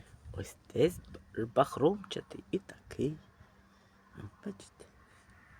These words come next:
Тюльпанів багато. А ось який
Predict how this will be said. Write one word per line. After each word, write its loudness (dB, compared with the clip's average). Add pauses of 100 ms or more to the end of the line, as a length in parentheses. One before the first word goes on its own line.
(1120)
Тюльпанів -2
багато. -2 (640)
А 2
ось 0
який 0